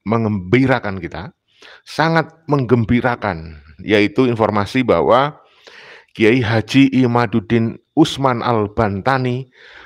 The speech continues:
hari ini tanggal sembilan belas Juni tahun dua ribu dua puluh empat aman. Beliau berhasil melaksanakan pengajian,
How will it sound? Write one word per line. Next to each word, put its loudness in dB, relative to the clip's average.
hari 0
ini -2
tanggal 0
sembilan -2
belas 2
Juni 0
tahun 0
dua 4
ribu -2
dua 2
puluh -2
empat -4
aman. -2
Beliau 2
berhasil -2
melaksanakan -2
pengajian, 0